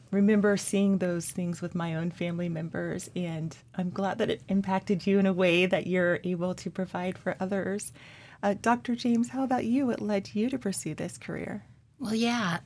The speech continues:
Speaker 2: <clears throat> I started out, so I went to U A A.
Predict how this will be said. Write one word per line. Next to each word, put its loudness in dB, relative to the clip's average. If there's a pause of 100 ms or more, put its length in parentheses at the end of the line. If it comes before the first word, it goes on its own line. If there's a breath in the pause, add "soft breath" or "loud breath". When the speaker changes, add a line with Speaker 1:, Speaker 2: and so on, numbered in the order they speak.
(320)
Speaker 2:
<clears throat> 2
I 0
started -4
out, 0
so 0
I -2
went 0
to -4
U -2
A -4
A. -2